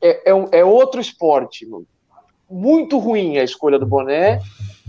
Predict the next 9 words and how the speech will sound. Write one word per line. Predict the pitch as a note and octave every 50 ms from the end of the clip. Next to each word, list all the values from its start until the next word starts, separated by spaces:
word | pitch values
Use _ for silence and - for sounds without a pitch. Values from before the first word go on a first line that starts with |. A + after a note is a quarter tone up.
| - -
porém | - E3+ E3 F#3 G3 G3+
é | G3 F#3
outro | F3 F3+ G3+ A3+ B3+ B3+ B3 C4 B3+
esporte. | A#3+ - - - - E3 C#3+ C#3 B2+ - - - - - - - - _ -
<laughs> | F#3 - - - _ _ _ - - B3 - - - C#4+ - - F4+ F#4
Então | - F3 F3+ F3+
é | F3
só | - - - F#3 G3 F#3+
essa. | F3 F3 F#3 F3 - F#3+ E3+